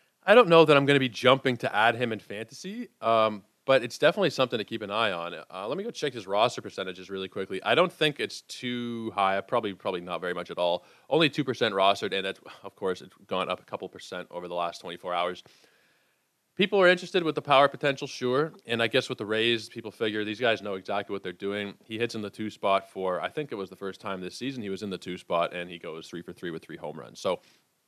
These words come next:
I do understand people wanting to take a chance on him, in an extremely deep league, or maybe you just had a guy go on the injured list or what have you, and you need a replacement,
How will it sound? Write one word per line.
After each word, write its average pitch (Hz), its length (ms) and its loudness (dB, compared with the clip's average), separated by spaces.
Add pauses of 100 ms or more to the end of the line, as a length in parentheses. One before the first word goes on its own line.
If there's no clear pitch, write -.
(400)
I - 80 -2
do 156 140 6
understand 143 340 2
people 127 200 -2
wanting 117 260 2
to 113 100 -8
take 107 180 -4
a 101 40 -6
chance 104 340 -8
on 110 140 -4
him, 107 180 -4 (540)
in 131 100 -2
an 135 60 2
extremely 180 540 4
deep 156 260 -2
league, 170 380 -4 (180)
or 135 220 6
maybe 143 300 0
you 143 100 -2
just 131 140 -8
had 139 120 4
a 127 60 2
guy 127 400 6
go 107 240 2
on 107 120 2
the 104 100 -2
injured 117 200 -4
list 113 220 -2
or 101 80 -4
what 98 140 -2
have 110 240 0
you, 110 100 -2
and 104 80 -6
you 101 60 -8
need 101 140 -6
a - 20 -10
replacement, 101 600 -8